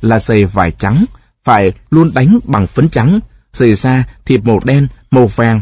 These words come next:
hoặc hai màu. Đi giày ron vàng hoặc de couleur hai màu là hạng sang lắm. Có anh học trò lớn, chủ nhật ra phố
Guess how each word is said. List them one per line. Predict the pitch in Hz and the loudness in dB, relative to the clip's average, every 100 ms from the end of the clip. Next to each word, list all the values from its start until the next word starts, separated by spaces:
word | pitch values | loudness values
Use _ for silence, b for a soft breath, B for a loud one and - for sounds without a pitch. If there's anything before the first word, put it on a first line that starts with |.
| - | -4
hoặc | 113 - | -4 -4
hai | - 139 123 | -6 -4 0
màu. | 107 92 - _ _ _ _ _ _ _ _ _ _ _ _ _ | 0 -2 -4 _ _ _ _ _ _ _ _ _ _ _ _ _
Đi | 156 147 139 | 2 4 4
giày | 117 107 | 2 0
ron | 90 131 127 | 2 2 2
vàng | 107 107 95 87 - - | 0 0 0 -2 -6 -4
hoặc | 113 120 107 95 - | -2 0 -2 -2 -4
de | 139 | -2
couleur | 120 139 131 123 107 - | 0 2 4 2 0 -6
hai | - 135 | -4 -2
màu | 113 107 92 - | 0 0 0 0
là | 98 | -2
hạng | 95 - | -2 -4
sang | - 113 107 | -4 -2 -2
lắm. | 98 135 - - _ _ _ - | 0 -2 -4 -14 _ _ _ -2
Có | 135 | 0
anh | 160 170 | 2 2
học | 143 107 | 0 0
trò | 110 | 0
lớn, | 104 107 131 220 B B 135 | 2 2 4 2 B B -2
chủ | |
nhật | 110 113 | 0 -2
ra | - - 147 | -4 -6 -4
phố | 135 127 | 0 2